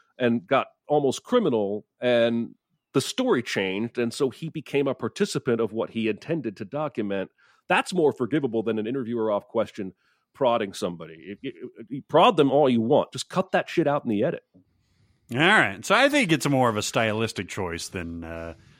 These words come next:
Speaker 2: than a narrative choice, because
Speaker 1: It's
Speaker 2: the narrative
Speaker 1: ego.
Speaker 2: is the same,
Speaker 1: It's
Speaker 2: whether you
Speaker 1: ego.
Speaker 2: cut to footage or you cut, you include the,
Speaker 1: It's
Speaker 2: the
Speaker 1: ego.
Speaker 2: director.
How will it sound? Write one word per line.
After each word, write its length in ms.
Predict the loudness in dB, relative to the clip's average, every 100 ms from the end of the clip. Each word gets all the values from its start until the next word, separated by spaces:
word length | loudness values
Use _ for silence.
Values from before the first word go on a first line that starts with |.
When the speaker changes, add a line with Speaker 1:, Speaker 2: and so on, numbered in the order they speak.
| _ _ -6
Speaker 2:
than 120 | -4
a 60 |
narrative 520 | 0 2 2 2 0 -6
choice, 340 | -8 -8 -10
because 300 | -4 0 2
Speaker 1:
It's 100 | 4
Speaker 2:
the 40 |
narrative 380 | 6 6 6 6
Speaker 1:
ego. 60 | 4
Speaker 2:
is 100 | 2
the 140 | -2
same, 560 | 2 2 2 0 -4 -8 _ -20 -4
Speaker 1:
It's 80 | 0
Speaker 2:
whether 120 | 4
you 100 | 4
Speaker 1:
ego. 120 | 4
Speaker 2:
cut 140 | 0
to 80 | 0
footage 720 | -2 -2 2 2 2 -4 -8 _ _ _ _ _ _ 0
or 540 | 4 6 6 6 4 2
you 140 | -2
cut, 280 | 2 0 0
you 260 | -2 0 0
include 460 | -2 0 2 2 2
the, 240 | 2 2
Speaker 1:
It's 140 | 0 -2
Speaker 2:
the 60 |
Speaker 1:
ego. 40 | -2
Speaker 2:
director. 480 | -2 -4 -8 -14